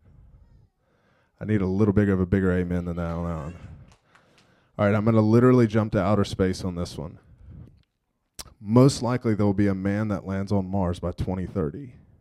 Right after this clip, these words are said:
And they're saying, very smart people in this space are saying within two hundred years we might colonize Mars. All right. That is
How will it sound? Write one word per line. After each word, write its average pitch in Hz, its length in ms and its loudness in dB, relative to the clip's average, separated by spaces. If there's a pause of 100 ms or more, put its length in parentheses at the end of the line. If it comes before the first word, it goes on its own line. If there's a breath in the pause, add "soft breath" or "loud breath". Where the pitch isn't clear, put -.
(600 soft breath)
And 98 160 -2
they're 107 180 4
saying, 95 600 -4 (440)
very 98 320 2
smart 107 380 -4
people 92 420 0
in 90 140 -4
this 90 140 -6
space 90 340 -6
are 87 60 -12
saying 90 240 -8
within 90 240 -6
two 104 200 -4
hundred 98 240 -6
years 92 220 -4
we 92 80 -6
might 90 240 -8
colonize 90 680 -8
Mars. 82 640 -10 (1500 soft breath)
All 107 80 2
right. 92 240 0 (1300 loud breath)
That 107 180 2
is 120 160 0